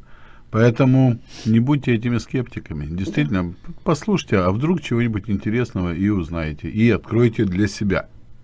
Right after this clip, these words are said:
Speaker 2: Да, потому что
Speaker 1: Так
Speaker 2: мы даже
Speaker 1: что
Speaker 2: не все темы ведь мы ведём. То есть вот у нас была тема про любовь, там, про добро и зло. Эти темы не относятся к разряду неочевидных. Это были совершенно очевидные факты, которые действительно,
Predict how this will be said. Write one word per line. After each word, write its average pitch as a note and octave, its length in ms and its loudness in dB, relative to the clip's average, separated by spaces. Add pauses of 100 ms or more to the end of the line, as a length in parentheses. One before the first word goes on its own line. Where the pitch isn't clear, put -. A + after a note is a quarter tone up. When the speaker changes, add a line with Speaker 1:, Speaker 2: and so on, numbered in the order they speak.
(120)
Speaker 2:
Да, F#3+ 220 -2
потому A#3+ 240 -2
что C4+ 140 -2
Speaker 1:
Так C4+ 80 4
Speaker 2:
мы C4+ 40 0
даже C#4 180 0
Speaker 1:
что C4+ 80 2
Speaker 2:
не C#4 80 2
все E4+ 180 -4
темы A3 320 0
ведь G3 140 -10
мы F#3+ 100 -6
ведём. E3+ 380 -6 (140)
То F#3 60 -6
есть F3 120 -8
вот F#3 120 -10
у G#3 60 -6
нас C4 140 0
была F#3+ 180 -2
тема A3 240 -2
про A#3 180 -2
любовь, E3+ 460 -2
там, D3+ 160 -6
про F3+ 120 -4
добро G3+ 300 -2
и G3+ 60 0
зло. D#3+ 280 -2
Эти A#4+ 200 -4
темы F#4 440 -2
не C#4+ 260 0
относятся C#4 440 -6
к - 100 -10
разряду G#3 560 -2 (360)
неочевидных. G#3 800 0
Это C4 160 -2
были G#3+ 240 0
совершенно A3+ 400 -4
очевидные G#3+ 500 -4
факты, G#3 380 -4
которые F3+ 400 -4
действительно, F#3 580 -6